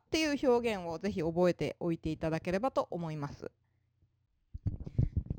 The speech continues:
それからですね、えー、これはちょっとタイの話ではないんですけれども、あの、番外編で、え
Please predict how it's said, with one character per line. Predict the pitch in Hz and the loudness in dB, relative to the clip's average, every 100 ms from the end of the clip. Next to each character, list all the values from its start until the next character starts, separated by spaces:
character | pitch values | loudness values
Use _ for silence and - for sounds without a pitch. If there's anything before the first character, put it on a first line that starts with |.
| - - - _ - | -10 -16 -18 _ -12
そ | - 254 | 4 6
れ | |
か | 269 | 10
ら | 311 | 10
で | 262 262 | 12 12
す | |
ね、 | 214 208 - - | 12 12 8 6
え | 185 | 8
ー、 | 185 | 8
こ | 226 | 10
れ | 233 | 12
は | 240 240 233 - - _ _ _ | 12 12 12 8 -2 _ _ _
ち | - | 2
ょ | |
っ | |
と | 240 | 4
タ | 185 254 | 6 6
イ | 233 | 6
の | |
話 | 185 185 180 180 | 4 2 0 4
で | 190 | 6
は | |
な | 180 190 | 8 8
い | |
ん | 190 | 10
で | 180 | 8
す | - | 6
け | 156 | 6
れ | 160 | 8
ど | |
も、 | 170 208 180 - | 12 12 12 10
あ | 180 | 4
の、 | |
番 | 175 214 240 | 8 12 12
外 | 240 233 | 12 12
編 | 226 220 220 214 214 | 12 12 12 10 12
で、 | 220 214 - - - - | 12 10 4 -20 -20 -20
え | - | -4